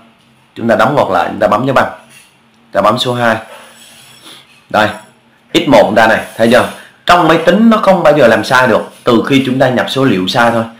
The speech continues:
Chứ còn, à, trong máy tính thì nó đã mặc, mặc định cái phần mềm đó rồi.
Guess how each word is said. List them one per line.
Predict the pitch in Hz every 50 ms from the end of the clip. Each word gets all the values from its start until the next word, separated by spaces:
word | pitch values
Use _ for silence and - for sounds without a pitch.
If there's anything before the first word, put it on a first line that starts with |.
| - - _ _ _ _ _
Chứ | - 123 -
còn, | 147 127 110 107 98 95
à, | 95 95
trong | 107 120 117
máy | 120 117 -
tính | 147 185 190
thì | 170 120
nó | 104 107 120
đã | 113 95 95
mặc, | 98 95 98 - -
mặc | 107 104 -
định | 117 104 95 95 95
cái | 107 123
phần | 117 101 104
mềm | 104 101 90
đó | 92 98
rồi. | 110 117 98